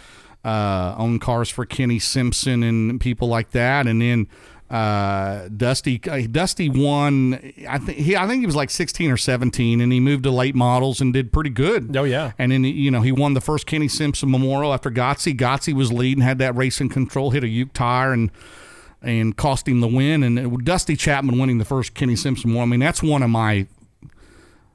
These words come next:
Speaker 1: best memories of, of that. And then Roger Long would come along and win it the next year, and it
Speaker 2: Yeah.
Speaker 1: was just pretty. I mean, you had the best of the best there. I mean, you had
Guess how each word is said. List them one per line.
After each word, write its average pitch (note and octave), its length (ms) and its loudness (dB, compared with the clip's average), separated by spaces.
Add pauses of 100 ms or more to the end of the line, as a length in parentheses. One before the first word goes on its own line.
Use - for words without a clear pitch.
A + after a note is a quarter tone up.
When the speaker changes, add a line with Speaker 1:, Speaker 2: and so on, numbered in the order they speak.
(180)
Speaker 1:
best C3 280 2
memories A#2 640 4
of, G2+ 260 -2
of G#2 220 -2
that. A2+ 380 2
And A2 140 2
then A2 140 2
Roger A#2+ 360 2
Long A2+ 360 2
would A#2 140 -2
come B2 180 0
along A#2 320 2
and A#2 120 2
win A#2 200 4
it G#2+ 120 -2
the A#2+ 80 0
next A2+ 380 0
year, A#2 260 2
and A2 100 2
it G2 40 -4 (160)
Speaker 2:
Yeah. B2+ 160 2
Speaker 1:
was E3+ 120 2
just C#3+ 180 -2
pretty. D#3+ 160 2
I D3+ 40 0
mean, E3 160 2
you A3+ 120 2
had G3+ 140 2
the D3+ 80 -2
best D3 240 0
of - 40 -8
the C3 60 -2
best E3 240 0
there. C#3 100 0
I A#2+ 40 0
mean, A#2+ 140 2
you C#3+ 120 2
had C3+ 320 2